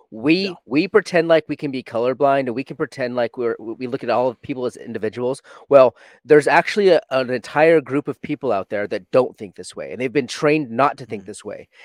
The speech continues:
Speaker 1: And this is one of the things about what Scott Adams was saying, was you have to deal with reality. You can't
Speaker 2: Yeah,
Speaker 1: deal with an
Speaker 2: as it is.
Speaker 1: ideal world.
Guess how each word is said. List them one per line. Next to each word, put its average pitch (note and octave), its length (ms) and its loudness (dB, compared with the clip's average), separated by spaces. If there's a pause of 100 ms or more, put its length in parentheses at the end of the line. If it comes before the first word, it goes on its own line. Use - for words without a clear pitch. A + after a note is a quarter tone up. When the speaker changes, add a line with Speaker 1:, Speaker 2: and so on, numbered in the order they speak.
(140)
Speaker 1:
And B2+ 120 -4
this E3 100 2
is F#3 140 -6
one F#3+ 100 2
of F#3+ 60 2
the E3 80 -2
things E3 200 -4
about D3 200 4
what A#2 160 -2
Scott - 260 -2
Adams B2+ 300 -2
was A2+ 100 -12
saying, G#2 220 -8
was G#2 180 -14
you B2+ 60 -8
have B2+ 280 0
to F3 80 -6
deal C#3 440 0
with A#2 280 -2
reality. A2+ 720 0 (340)
You A#2+ 120 -10
can't E3 340 -2
Speaker 2:
Yeah, C#3 60 -8
Speaker 1:
deal D#3+ 160 4
with D3+ 100 2
an F3+ 60 4
Speaker 2:
as G3 120 4
it E3+ 80 -2
is. E3 80 -2
Speaker 1:
ideal C3 240 -2
world. A2 380 -2